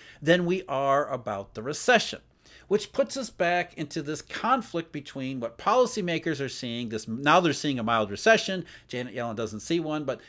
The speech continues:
the Federal Reserve does. And the market is seeing something else entirely. It's not a mild recession. It's not a slowdown. Because when you look at what's going on in rates markets,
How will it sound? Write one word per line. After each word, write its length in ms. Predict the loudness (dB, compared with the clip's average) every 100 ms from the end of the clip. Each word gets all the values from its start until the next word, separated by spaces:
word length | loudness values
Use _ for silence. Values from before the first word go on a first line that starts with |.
| -18
the 80 | -10
Federal 260 | -2 0 0
Reserve 440 | 2 6 6 6
does. 420 | 4 4 4 2 -4 _ _ _ _ _
And 80 | -6
the 60 | -2
market 380 | 0 0 -2
is 100 | -4
seeing 380 | -4 -2 -2 -2
something 580 | -4 -4 -4 -4 -6 -6 -4
else 300 | -6 -6 -10
entirely. 760 | -8 -10 -6 -2 0 0 -4
It's 160 | -12 -4
not 220 | 0 0
a 60 | 2
mild 260 | 2 2
recession. 440 | 0 -2 -2 -4 -12
It's 160 | -8
not 240 | -4 -2 -4
a 40 |
slowdown. 540 | -6 0 2 4 0
Because 280 | -2 -2 -2
when 120 | 0
you 100 | 0
look 260 | 2 0 0
at 140 | -6
what's 180 | -4 -6
going 340 | -6 -6 -4 -4
on 280 | -4 -6 -10
in 240 | -12 -2
rates 320 | 0 0 -4
markets, 480 | -4 -4 -6 -8